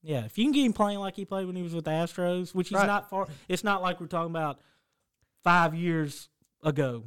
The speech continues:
Speaker 2: But
Speaker 1: This
Speaker 2: it's
Speaker 1: was just
Speaker 2: als-,
Speaker 1: a couple of years ago.
Speaker 2: also, like he said, he was not happy in Houston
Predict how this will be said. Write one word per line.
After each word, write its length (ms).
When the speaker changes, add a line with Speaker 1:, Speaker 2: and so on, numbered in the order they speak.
Speaker 2:
But 280
Speaker 1:
This 80
Speaker 2:
it's 100
Speaker 1:
was 140
just 160
Speaker 2:
als-, 80
Speaker 1:
a 20
couple 220
of 60
years 180
ago. 80
Speaker 2:
also, 260
like 240
he 140
said, 340
he 100
was 280
not 240
happy 380
in 100
Houston 560